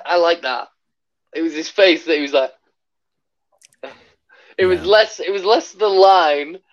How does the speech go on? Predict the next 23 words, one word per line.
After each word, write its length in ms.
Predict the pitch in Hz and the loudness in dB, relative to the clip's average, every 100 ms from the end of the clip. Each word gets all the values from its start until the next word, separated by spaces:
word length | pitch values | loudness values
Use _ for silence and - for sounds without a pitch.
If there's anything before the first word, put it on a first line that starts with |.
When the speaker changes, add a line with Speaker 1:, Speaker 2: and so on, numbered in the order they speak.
| _ _ _ - | _ _ _ -2
Speaker 1:
and 240 | 160 156 | -2 0
more 280 | 165 165 170 | 2 2 2
the 100 | 160 | -4
grin 600 | - 160 175 196 170 151 | -4 0 4 4 2 0
as 240 | 147 160 | -4 -6
he 80 | 147 | -6
looked 360 | 139 165 151 - | -4 -4 -6 -2
back, 280 | 170 156 - - - _ _ _ | 0 0 -4 -16 -20 _ _ _
<laughs> 340 | _ _ _ | _ _ _
to, 840 | - - - - 226 - 226 190 - | -6 -2 0 4 2 2 2 2 -2
as 80 | 175 | -2
he 120 | 180 | 0
looked 200 | 180 185 | 0 0
Speaker 2:
Yeah. 180 | 180 165 | 0 -2
Speaker 1:
back 100 | - | -2
to 100 | 165 | -2
where 220 | 170 165 | 2 2
he 60 | 160 | 0
was 180 | 151 | -4
driving, 560 | 131 170 160 139 123 113 _ _ _ - | -2 2 2 0 -4 -8 _ _ _ -8
like 300 | 120 120 120 | -4 -4 -2
that. 300 | 151 151 104 | 0 0 -2
Speaker 2:
Mm. 120 | 98 | -8